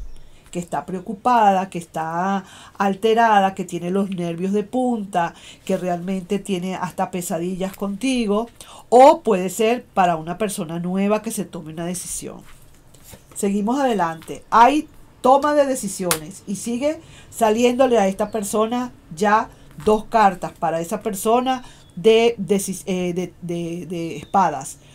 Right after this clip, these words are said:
Podríamos estar hablando de un Libra, de un Géminis o de un Acuario. Seguimos adelante. Esta persona te dice, "Yo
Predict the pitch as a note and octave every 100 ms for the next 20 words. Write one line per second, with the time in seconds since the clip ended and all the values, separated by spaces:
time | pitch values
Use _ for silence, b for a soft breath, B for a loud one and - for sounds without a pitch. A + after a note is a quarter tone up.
0 | b - F3 E3+ F3+ G#3+ A3 G#3+ F3 F#3
1 | G3 G3 G3 G#3+ G3+ G3 A3+ A3+ A#3 G#3+
2 | F3 F3 G#3+ A3 A3 G3+ - F3 E3 E3
3 | F3 F#3+ F3 D#3 A#2+ - - B B B
4 | B B - G3 F#3 G#3 B3+ B3 G3 F3+
5 | E3+ - D#3 - A3 A#3+ C4 C4+ B3+ A#3
6 | G3+ A3 A3 G#3+ G#3 C4 C4+ G#3+ G#3 -
7 | B B B B D#3 E3 A#3 B3 D#4+